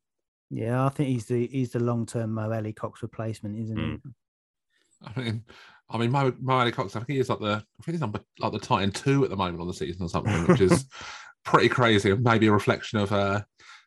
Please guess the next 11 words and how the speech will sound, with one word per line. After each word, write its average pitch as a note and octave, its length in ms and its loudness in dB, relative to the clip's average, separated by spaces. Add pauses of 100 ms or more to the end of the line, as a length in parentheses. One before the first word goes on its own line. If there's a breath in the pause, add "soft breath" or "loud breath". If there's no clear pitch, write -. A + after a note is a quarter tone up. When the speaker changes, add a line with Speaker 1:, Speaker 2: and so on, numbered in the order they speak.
(180)
Speaker 3:
how A#2 400 0
the G#2 100 2
position G#2+ 360 -2
is G2+ 80 -2
going G#2+ 360 2
so F#2+ 240 -2
far. F#2 440 -6
But, G2 180 -2
Speaker 2:
Silly G2 340 2
Speaker 3:
um, D#2+ 40 0
Speaker 2:
season. D#2 500 -4